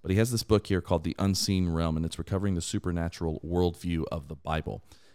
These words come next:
And this is really, really good. Let's put this bad boy right here for everybody to see. It's a really, really good book. And, and I love what it's speaking to because it's talking about the fact that there's this supernatural side that we miss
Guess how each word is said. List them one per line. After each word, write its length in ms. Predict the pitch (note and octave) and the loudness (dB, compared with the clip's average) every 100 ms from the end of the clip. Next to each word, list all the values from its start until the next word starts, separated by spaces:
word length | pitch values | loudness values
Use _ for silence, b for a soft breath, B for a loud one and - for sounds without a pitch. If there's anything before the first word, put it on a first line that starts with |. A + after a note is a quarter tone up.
| b | b
And 160 | F2+ F#2 | 0 4
this 140 | G#2+ | 4
is 120 | A#2+ F#2 | 2 -2
really, 520 | E2 F2 G#2 G#2 G#2 | -4 0 2 4 2
really 340 | F2 F2+ F2 | 4 4 4
good. 460 | D#2+ E2+ E2 D#2+ - b b b | 0 2 2 2 -2 b b b
Let's 160 | - E2 | -8 -6
put 280 | - F#2 - | 0 0 0
this 120 | E2 | -2
bad 260 | - E2 D#2 | 2 2 2
boy 160 | D#2+ | 2
right 240 | D2+ D#2+ - | 2 0 -2
here 420 | - E2 D2+ D2+ b b b | -4 -2 -2 -6 b b b
for 140 | - | -4
everybody 460 | E2 D#2+ D2 D#2 D#2 | 0 0 0 0 0
to 80 | D2+ | -4
see. 260 | - G#2 F#2+ b b b | -2 -2 -2 b b b
It's 100 | - | 0
a 60 | F#2+ | 2
really, 320 | F2+ A2+ B2 | 6 6 8
really 220 | A2+ G#2+ G2 | 8 6 6
good 280 | G#2 F#2 | 6 6
book. 240 | F#2 G2+ - B B | 6 6 4 B B
And, 200 | G#2+ G#2+ A2+ | 4 4 6
and 120 | A2 | 8
I 40 | |
love 300 | G#2+ A#2+ D3 | 10 10 10
what 100 | C#3+ | 8
it's 140 | A2+ - | 6 2
speaking 500 | - C3+ C3 B2 A2 | 0 0 2 2 2
to 260 | - G#2+ | 0 -2
because 320 | F#2+ G2+ A2 F#2+ | -2 0 0 0
it's 140 | - | -4
talking 380 | - D#3+ F#3+ D3 | 0 0 2 0
about 260 | G2 F#2+ - | 2 0 0
the 60 | |
fact 300 | F#2+ F#2+ F#2+ | -2 -2 -4
that 120 | F2+ - | -6 -2
there's 260 | F#2+ F#2 | 0 0
this 140 | F#2+ - | -2 -2
supernatural 840 | B2+ A#2+ G#2+ F#2 F#2+ - F#2+ F2 | -2 0 2 2 2 0 2 2
side 540 | - - F#2 F2+ D#2+ | 0 0 2 2 0
that 140 | E2+ F2 | -2 -2
we 160 | F#2+ | 0
miss 280 | F#2+ F#2 - | 2 0 -2